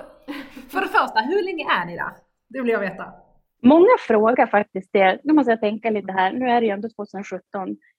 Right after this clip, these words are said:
Speaker 2: Eh, det är, alltså, många tror ju typ att vi är där en kort period. Vi är där ganska länge. Jag menar, processen går ju från, jag tror det är tre månader.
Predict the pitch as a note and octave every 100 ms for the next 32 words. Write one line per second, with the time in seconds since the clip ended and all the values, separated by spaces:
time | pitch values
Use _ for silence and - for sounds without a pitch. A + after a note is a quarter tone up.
0 | _ - G#3 G#3 G3+ G3 G3 - - -
1 | _ - B3 - B3+ C4 C#4 B3+ B3 F4
2 | - A3 G#3+ - G#3 G3 G3 _ - G#3
3 | G#3 G3+ F#3+ - _ _ _ _ - G#3
4 | G3+ G3 G3 - G#3+ - G3+ C4 G3 -
5 | A#3 A4+ G#3+ F3+ G3 - F#3 G3 F3+ G3
6 | D#4+ F2+ G3+ G#3+ G3+ - F4 - G3 G3
7 | C#4+ A#3 G3 G3+ G3 G3 - G#3 - -
8 | G#3 F#3 F3+ F#3+ F3+ B3 A#3+ -